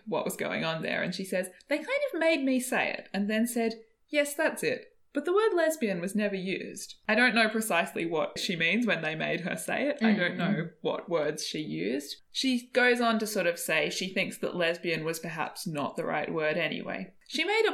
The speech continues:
Speaker 1: positive, documented choice not to marry and have a family.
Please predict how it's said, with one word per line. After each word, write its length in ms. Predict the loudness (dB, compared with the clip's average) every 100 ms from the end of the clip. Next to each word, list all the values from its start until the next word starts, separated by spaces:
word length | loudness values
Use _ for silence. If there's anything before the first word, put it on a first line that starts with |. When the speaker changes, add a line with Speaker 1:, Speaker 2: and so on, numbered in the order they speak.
| 0
Speaker 1:
positive, 500 | -2 0 -2 -4 -2
documented 640 | -2 -2 -4 -4 -4 -6
choice 340 | -2 -2 -2 -4
not 240 | -4 -4
to 80 | -6
marry 320 | -4 -4 -4
and 100 | -4
have 140 | -4 -6
a 60 |
family. 600 | -4 -4 -4 -4 -6 -8